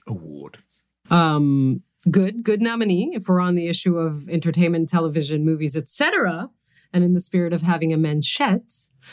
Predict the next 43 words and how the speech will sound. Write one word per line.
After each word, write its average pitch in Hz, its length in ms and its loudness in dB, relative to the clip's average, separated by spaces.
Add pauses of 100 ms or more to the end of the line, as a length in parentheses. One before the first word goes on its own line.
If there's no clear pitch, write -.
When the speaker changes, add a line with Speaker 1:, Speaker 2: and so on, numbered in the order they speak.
(240)
Speaker 2:
uh, - 40 -4
uh, 165 640 0
this 180 220 0
week, 170 240 -2
I 165 140 -2
think 160 300 -2
I 147 340 -2
give 139 200 -2
my 151 80 0
nominee 139 320 -2
to 127 140 -4
the 143 80 0
lovely 139 380 0
Israeli 143 440 2
actress 139 520 0
Shira 147 320 0
Haas, 131 480 0
who 156 100 2
is 139 100 0
not 143 140 0
only 143 180 2
nominated 135 480 2
for 143 120 0
Golden 143 440 2
Globe, 147 380 0 (440)
uh, 170 140 2
leading 160 400 0
actress, 180 560 -2
uh, 156 220 0
for 175 260 0
Unorthodox. 175 800 0
I 147 100 -4
almost 151 340 0
saw, 147 280 0
said - 260 -2
Unholy, 185 540 4 (320)
uh, 196 300 2
but, 185 440 -2
uh, 170 560 0
Speaker 1:
They - 80 -16
Speaker 2:
she, - 400 2
Speaker 1:
wish. 208 320 4
Speaker 2:
uh, 180 200 2